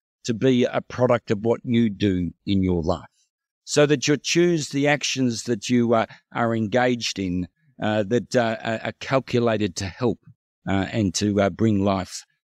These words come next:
uh, not only to yourself, but to those around about you. The fruit of the righteous is a tree of life. In, in Proverbs chapter thirteen and verse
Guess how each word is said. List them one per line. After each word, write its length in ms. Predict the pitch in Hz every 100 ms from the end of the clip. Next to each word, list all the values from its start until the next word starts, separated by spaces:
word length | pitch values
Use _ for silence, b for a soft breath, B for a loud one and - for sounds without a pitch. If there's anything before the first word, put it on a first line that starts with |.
| -
uh, 140 | 95
not 220 | 101 107
only 200 | 101 95
to 160 | 87 92
yourself, 560 | 92 - 101 85 - _ _ _ -
but 140 | 95
to 140 | - 87
those 320 | 90 87 82
around 340 | 80 80 76
about 400 | 73 85 85 78
you. 140 | 71 - _ _ _ -
The 80 |
fruit 320 | 104 - 151 135
of 100 | 104
the 120 | 107
righteous 720 | 113 120 117 82 - - - _ _ _
is 160 | 101 90
a 60 |
tree 300 | - - 90
of 140 | 80 82
life. 260 | 82 73 _ _ _ _ _ _ _ _ _ _ -
In, 160 | 92 113
in 220 | 127 117 95
Proverbs 440 | 139 123 120 98
chapter 300 | - 123 -
thirteen 560 | - 135 127 - 147 139
and 140 | 110
verse 300 | 117 113 -